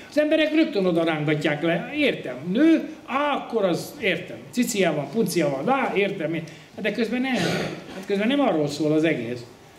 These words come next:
Mert ide próbálja lerángatni, hogy ő is megértse, mert csak ezzel jár az esze mindig, és akkor csak ide lerángatja, az kész. De, de, de nem erről van szó, hanem az,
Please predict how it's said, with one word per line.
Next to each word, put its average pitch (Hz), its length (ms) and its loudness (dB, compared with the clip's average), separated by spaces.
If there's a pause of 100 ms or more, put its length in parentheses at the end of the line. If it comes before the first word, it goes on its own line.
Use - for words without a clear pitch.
(260)
Mert 202 140 0
ide 277 180 4
próbálja 170 380 2
lerángatni, 165 540 0
hogy 185 160 2
ő 285 160 4
is 170 160 2
megértse, 165 480 0
mert 185 300 -2
csak - 200 0
ezzel 151 220 2
jár 139 220 2
az 131 120 -2
esze - 280 -6
mindig, 233 500 2 (560)
és - 80 -6
akkor 190 260 0
csak 180 220 -2
ide 160 200 2
lerángatja, 123 640 -2
az 120 160 -8
kész. - 360 -12 (840)
De, 147 80 -2
de, 165 300 0 (360)
de 170 140 0
nem 208 180 4
erről 135 300 0
van 160 140 2
szó, 180 180 0
hanem 190 300 2
az, 170 200 0